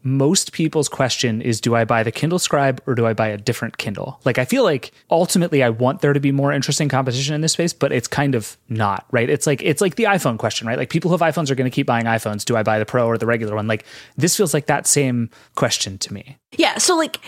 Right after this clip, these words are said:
Speaker 2: if you're a person with not great vision, I say as somebody with not great vision,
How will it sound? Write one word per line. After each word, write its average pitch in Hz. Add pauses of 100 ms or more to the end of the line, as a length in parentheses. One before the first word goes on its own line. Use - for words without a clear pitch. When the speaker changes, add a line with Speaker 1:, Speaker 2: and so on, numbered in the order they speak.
(100)
Speaker 2:
if 294
you're 359
a 381
person 302
with 247
not 233
great 196
vision, 208
I 220
say 170
as 185
somebody 180
with 185
not 180
great -
vision, 208